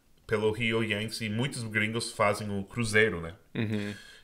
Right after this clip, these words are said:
Speaker 1: É, onde tem tradutor e tem. Eu fui com os chineses. Deixa eu falar,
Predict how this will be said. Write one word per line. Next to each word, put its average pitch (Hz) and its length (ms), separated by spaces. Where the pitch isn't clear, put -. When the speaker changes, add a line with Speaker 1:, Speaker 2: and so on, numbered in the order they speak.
Speaker 1:
É, 92 180
onde 95 200
tem 101 120
tradutor 135 920
e - 40
tem. 104 380
Eu 110 120
fui 113 300
com - 200
os 139 60
chineses. 113 760
Deixa 117 260
eu 208 60
falar, 117 480